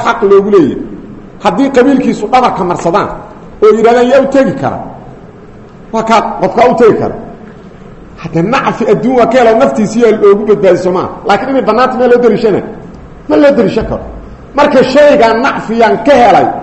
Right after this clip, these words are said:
looma deliishado, waa bannaan yahay. Ma loo deliishado. Haddii qofkaan asagoo xanuun aad u, u hayo, jin lagala hadlo, oo loo geeyo shayaadiinta qolooyinka calanleyda,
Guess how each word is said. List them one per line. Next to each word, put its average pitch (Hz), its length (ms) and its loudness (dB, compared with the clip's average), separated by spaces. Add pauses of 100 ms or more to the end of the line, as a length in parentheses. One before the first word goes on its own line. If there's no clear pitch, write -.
(140)
looma 240 360 4
deliishado, 214 480 2
waa 185 120 4
bannaan 160 300 0
yahay. 139 100 -2 (580)
Ma 262 100 2
loo 269 180 4
deliishado. 170 440 2 (800)
Haddii 294 180 4
qofkaan 285 520 2
asagoo 277 380 4 (120)
xanuun 285 280 0
aad 320 240 2 (720)
u, 269 60 -4 (260)
u 262 160 2
hayo, 135 320 0 (1000)
jin 285 320 4
lagala 226 320 4
hadlo, 202 300 -4 (1000)
oo 220 140 4
loo 269 320 6
geeyo 247 320 4
shayaadiinta 226 680 2
qolooyinka 233 420 2
calanleyda, 214 580 2